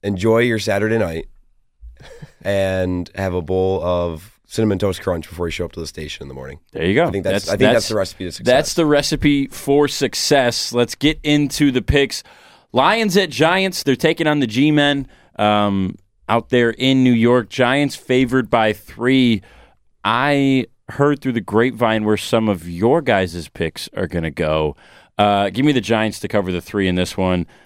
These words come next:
Speaker 2: Um, Rodrigo is back for the Lions. I don't care. I,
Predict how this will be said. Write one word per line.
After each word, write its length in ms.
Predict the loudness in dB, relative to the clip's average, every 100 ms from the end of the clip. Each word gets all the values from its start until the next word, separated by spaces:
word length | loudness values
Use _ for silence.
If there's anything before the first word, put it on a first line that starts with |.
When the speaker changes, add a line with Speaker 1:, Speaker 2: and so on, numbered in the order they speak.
| _
Speaker 2:
Um, 500 | -2 0 0 -2 -4
Rodrigo 540 | -2 -2 2 0 2 2
is 120 | 0
back 340 | 0 0 0
for 240 | -4 -2 0
the 100 | 0
Lions. 560 | 0 0 2 0 -2 -8 -12 -12 -14 -18 -4
I 200 | 0 0
don't 160 | -2
care. 380 | -4 -2 0 -2 -4 -4
I, 220 | -2 -2